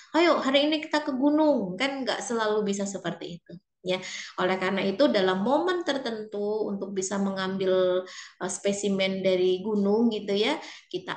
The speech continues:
ambil, kemudian kita buat herbarium, lalu kita simpan. Jadi pada saat sesi pembelajaran itu tinggal diambil herbariumnya. Jadi kalian tidak perlu datang ke gunung. "Apa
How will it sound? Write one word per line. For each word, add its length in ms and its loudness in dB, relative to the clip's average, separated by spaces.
ambil, 720 2
kemudian 560 -4
kita 320 -4
buat 240 -2
herbarium, 720 0
lalu 240 -2
kita 160 -8
simpan. 640 -2
Jadi 240 -4
pada 240 -4
saat 400 -6
sesi 480 -8
pembelajaran 720 2
itu 240 -2
tinggal 320 -2
diambil 640 2
herbariumnya. 800 -4
Jadi 240 0
kalian 320 0
tidak 240 -4
perlu 240 -4
datang 480 -6
ke 320 -4
gunung. 400 -4
"Apa 140 0